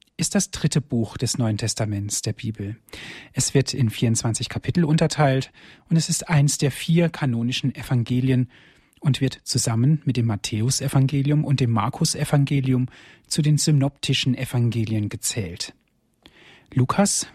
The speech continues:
verdanken wir verschiedene wertvolle Überlieferungen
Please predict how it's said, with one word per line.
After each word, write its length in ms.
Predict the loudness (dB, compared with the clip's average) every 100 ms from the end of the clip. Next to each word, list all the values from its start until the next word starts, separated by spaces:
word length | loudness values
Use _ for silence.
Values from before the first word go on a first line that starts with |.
| -14
verdanken 520 | -4 0 2 2 0
wir 160 | 0 -2
verschiedene 600 | -2 -2 -2 2 2 2
wertvolle 440 | -2 -4 -6 -4
Überlieferungen 840 | -4 -4 -4 -2 -2 0 2 2